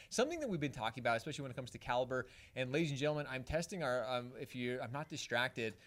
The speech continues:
we have some mic feedback this morning, so if you hear an echo, please let us know. Somebody, uh, somebody commented already that we had an echo, and I, no, we don't have an echo.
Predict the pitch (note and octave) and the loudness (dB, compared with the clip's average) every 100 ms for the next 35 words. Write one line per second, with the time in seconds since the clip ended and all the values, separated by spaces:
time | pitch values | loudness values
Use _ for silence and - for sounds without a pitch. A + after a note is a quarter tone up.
0 | - - B2 C3 - B2+ A2 A2+ A#2 - | -10 -4 -2 0 -2 -2 0 0 -2 -6
1 | A#2 C3 C3 C3+ - C3+ C#3+ C3+ A#2+ D#3 | -2 0 0 -4 -6 -4 -4 -4 -2 -2
2 | E3 G#3 G#3 F#3+ C#3+ B2+ - F3+ A3 C4 | -2 -2 -4 -4 -4 -4 0 2 0 -4
3 | - C3+ C#3 D#3 B2+ A#2 A#2+ A2 B2+ D#3+ | -6 -6 0 0 2 -2 -2 -2 0 -2
4 | - C3+ C3+ B2+ A2+ - F#3+ C3+ B2+ C#3+ | -4 -2 0 2 0 0 -6 -4 -6 -4
5 | B2+ G#2+ A2+ D#3 G#2+ G#2+ A2 G#2 B2+ - | -4 -2 0 0 -2 -2 -4 -4 -4 -2
6 | G2 G2+ - - - - F#2 - _ _ | -2 -2 -10 -20 -20 -8 -8 -8 _ _
7 | _ _ _ _ _ _ - - - _ | _ _ _ _ _ _ -20 -20 -20 _
8 | _ _ _ _ _ _ _ _ - F4 | _ _ _ _ _ _ _ _ 2 2
9 | E4 G3+ B2 C3+ D3 B3+ | 4 0 0 0 4 2